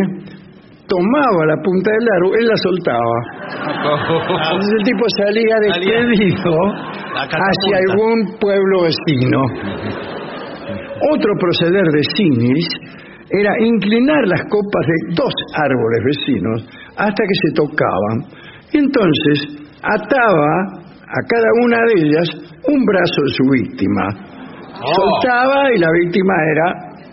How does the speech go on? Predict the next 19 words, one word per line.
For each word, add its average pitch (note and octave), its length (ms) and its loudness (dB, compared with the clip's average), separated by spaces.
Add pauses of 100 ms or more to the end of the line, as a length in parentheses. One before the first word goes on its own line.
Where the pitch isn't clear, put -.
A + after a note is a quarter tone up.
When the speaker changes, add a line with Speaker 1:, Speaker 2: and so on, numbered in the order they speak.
(180)
Speaker 1:
despedazada. B2+ 1200 -2
Speaker 2:
Por B2+ 260 2
favor. B2 600 0
Speaker 1:
Discúlpeme. A#2 420 0 (960)
Eh, G2 200 -2 (100)
muy D4 140 2
bien. D#3 240 4 (200)
Eh, - 1500 -8 (1080)
Teseo A#3+ 500 2 (140)
sorprendió D#3+ 840 2
a G2 60 2 (120)
Sinis... F2+ 440 0 (560)
y D#3+ 160 0
parece G3 320 0 (120)
que D#3 80 2
le D3 300 2
dio E3 140 4
a D#3+ 40 2
probar C#3+ 640 0